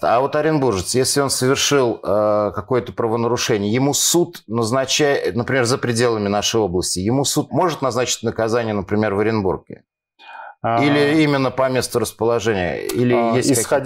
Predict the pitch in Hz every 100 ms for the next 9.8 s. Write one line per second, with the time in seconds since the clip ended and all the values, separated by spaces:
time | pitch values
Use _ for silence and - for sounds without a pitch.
0 | 190 185 123 135 170 - 156 127 127 147
1 | - 117 110 113 104 120 110 - 139 135
2 | 123 123 131 123 - 113 113 117 - 120
3 | - 120 113 113 113 123 123 120 117 139
4 | 143 185 151 110 123 117 123 113 120 127
5 | 117 110 - 110 117 113 107 - 117 127
6 | - 185 180 147 127 117 113 113 139 165
7 | 113 101 139 127 104 - 120 127 101 110
8 | 117 - - 110 107 104 107 110 - -
9 | 208 - 117 - 165 147 127 98